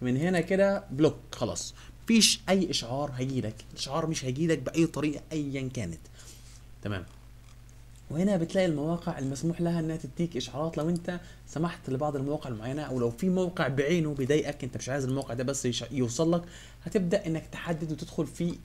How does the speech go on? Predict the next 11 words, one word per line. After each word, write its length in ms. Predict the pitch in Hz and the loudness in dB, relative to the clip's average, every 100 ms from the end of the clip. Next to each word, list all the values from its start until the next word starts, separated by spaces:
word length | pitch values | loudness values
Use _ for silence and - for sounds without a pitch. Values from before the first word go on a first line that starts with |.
| - | -4
الموقع 380 | 127 139 143 110 | 0 0 0 -4
ده. 140 | 110 | -4
لو 120 | 107 107 | -4 -4
دخلت 360 | 113 127 123 | -4 -6 -4
هنا 140 | 120 120 | -2 -2
كده 240 | 123 120 120 - - - | -2 -4 -6 -16 -20 -8
في 60 | 120 | -2
النوتيفيكيشن 720 | 120 107 - 113 165 220 208 - - - | -2 -2 -4 -2 -2 0 -2 -6 -16 -14
عندك 400 | 113 151 143 139 | -2 0 0 -2
هنا، 100 | 156 | -2
طبعًا 420 | 143 165 156 180 | 0 -2 0 -2